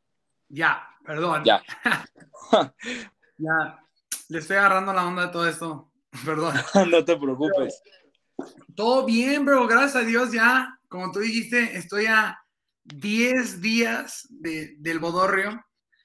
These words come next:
Speaker 1: con, con la Jenny Flies. Pero vamos bien, vamos bien. Los nervios al, al cien también.
Speaker 2: Expectativa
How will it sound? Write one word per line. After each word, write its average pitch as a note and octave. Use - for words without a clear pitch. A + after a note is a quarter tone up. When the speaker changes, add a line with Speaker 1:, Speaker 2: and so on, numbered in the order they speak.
Speaker 1:
con, E3+
con E3+
la E3
Jenny E3
Flies. F3+
Pero D#3
vamos F3
bien, D3
vamos -
bien. -
Los D#3
nervios F3+
al, D#3+
al D#3
cien F3
también. D#3
Speaker 2:
Expectativa A#2+